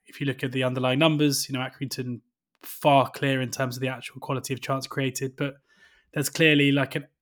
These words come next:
intangible never say die attitude to Crewe,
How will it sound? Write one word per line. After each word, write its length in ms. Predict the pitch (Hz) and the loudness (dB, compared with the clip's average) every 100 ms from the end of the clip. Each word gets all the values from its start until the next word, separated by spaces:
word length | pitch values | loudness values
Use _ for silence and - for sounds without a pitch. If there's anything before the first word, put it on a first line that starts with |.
| _ - | _ -4
intangible 1040 | 147 - 160 151 139 135 135 131 123 - _ _ _ _ _ _ _ _ _ _ _ _ | -2 2 4 4 4 2 2 2 0 -4 _ _ _ _ _ _ _ _ _ _ _ _
never 300 | 175 151 139 | 2 4 4
say 240 | 139 143 131 | 4 2 2
die 280 | 139 131 127 | 4 4 4
attitude 540 | 110 - - 123 117 | 2 -4 -4 -4 -4
to 80 | 120 | -10
Crewe, 340 | - 123 113 | -8 -6 -6